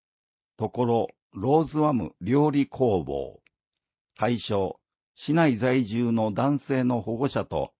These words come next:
小学生。定員、先着八組。初参加者優先。内容、インドネシア料理、サマサマクッ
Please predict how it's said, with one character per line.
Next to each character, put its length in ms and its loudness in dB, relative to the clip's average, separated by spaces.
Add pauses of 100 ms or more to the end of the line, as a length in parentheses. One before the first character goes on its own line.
(120)
小 380 0
学 220 -2
生。 440 -10 (960)
定 300 2
員、 300 0 (400)
先 320 2
着 280 0
八 360 -2
組。 420 -6 (600)
初 260 -6
参 340 -2
加 140 -2
者 180 -2
優 360 0
先。 460 -4 (1040)
内 320 0
容、 320 0 (560)
イ 140 2
ン 140 2
ド 120 4
ネ 140 0
シ 240 -2
ア 100 4
料 300 4
理、 220 -8 (480)
サ 240 -4
マ 120 0
サ 160 -2
マ 180 2
ク 160 -8
ッ 40 -8